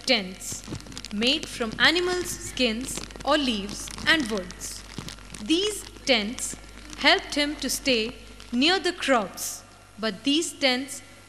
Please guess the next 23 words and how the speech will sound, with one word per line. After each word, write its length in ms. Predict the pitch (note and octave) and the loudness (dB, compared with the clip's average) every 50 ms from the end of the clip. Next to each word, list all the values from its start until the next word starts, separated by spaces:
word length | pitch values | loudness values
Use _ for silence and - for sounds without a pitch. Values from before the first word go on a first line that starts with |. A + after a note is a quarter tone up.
| - - F#3 | -18 -8 -4
did 240 | G3+ A#3 G3 F3 F#3 | -4 -2 -2 -2 0
not 280 | A3+ B3 D4+ F#4 F#4+ | 2 4 4 4 2
stay 300 | - - - - C4+ C4+ | -2 -2 2 4 4 4
for 240 | C#4 C4+ - D4 C#4+ | 4 2 -2 -2 0
a 80 | D4+ D4+ | 2 4
long 300 | D4 D4 C#4+ C#4 C4 - | 4 4 4 2 0 0
time. 260 | B3+ G#3+ G3 F#3 F3+ F#3 G#3 - - - - - - - - - - - - - - - - | -2 -2 -2 -4 -6 -10 -14 -16 -18 -20 -20 -20 -20 -20 -20 -20 -20 -20 -20 -20 -20 -16 -8
During 420 | G#3+ - D4+ D4+ D#4 D#4+ D#4 D4 | -2 2 2 2 4 2 0 0
the 100 | B3+ C4+ | 0 0
rainy 400 | A3+ G#3 B3+ D#4 F#4 G#4 A4 A4 | 2 4 4 4 4 4 2 0
seasons 720 | G4+ - - D4+ D4+ C#4+ B3+ D#4 D#4+ E4+ E4+ - - - - - - - - - - | 0 -2 0 0 0 0 0 -2 -2 -2 -4 -6 -8 -10 -12 -16 -20 -20 -20 -10 0
and 260 | - - F#4 G4+ G#4 | 4 6 6 6 4
the 80 | F#4+ F4+ | 0 -2
summer 320 | - - C#4+ B3+ A#3+ A#3 | 0 2 2 2 2 0
seasons, 600 | A3+ A#3 - G#3+ G3 F3+ G3+ A3 A#3 A#3+ - - - - - - - - - - - | -2 -4 -4 -6 -6 -4 -4 -6 -6 -6 -8 -10 -12 -16 -20 -20 -20 -20 -20 -12 -4
he 140 | - B3+ B3 | -4 -2 -2
found 340 | - - C#4+ C#4 C#4+ D4 C#4+ | 0 0 2 2 2 2 0
it 80 | D4+ - | -2 -4
very 540 | - A3 G3 F3+ A#3+ C#4+ D4+ F4+ F#4 F#4+ F4+ | -6 -10 -4 2 4 6 6 6 6 4 4
difficult 600 | C4 C4+ C4 - - C4 - B3+ B3 B3+ B3 - - - - - | 4 2 2 0 -2 -2 0 2 0 2 0 -4 -10 -12 -8 -2
to 100 | - C#4 | 0 0
live 240 | B3 A#3 A3+ G#3 F3+ | 2 2 2 0 -2
in. 220 | G3 F#3 F3+ F#3 | -4 -6 -8 -10